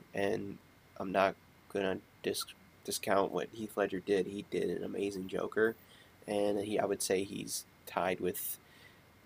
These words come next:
the Mark Hamill, in my opinion. But for me, the Joker, Jack Nicholson's Joker, I think is a perfect combination of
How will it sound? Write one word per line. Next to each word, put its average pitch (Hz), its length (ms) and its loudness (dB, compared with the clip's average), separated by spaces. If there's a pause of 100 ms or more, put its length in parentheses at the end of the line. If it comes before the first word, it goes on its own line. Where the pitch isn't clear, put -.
(320)
the - 80 -6
Mark 98 260 0
Hamill, 104 440 0 (220)
in 107 120 -6
my 104 160 0
opinion. 117 540 0 (200)
But 98 240 -6 (120)
for 101 260 0
me, 104 180 2
the 101 140 0
Joker, 104 560 2 (1160)
Jack 101 280 4
Nicholson's 101 500 -2
Joker, - 480 -2
I - 60 -4
think - 260 -4
is - 340 -4 (520)
a 107 80 -6 (100)
perfect 104 360 2
combination 98 640 0
of 82 140 -2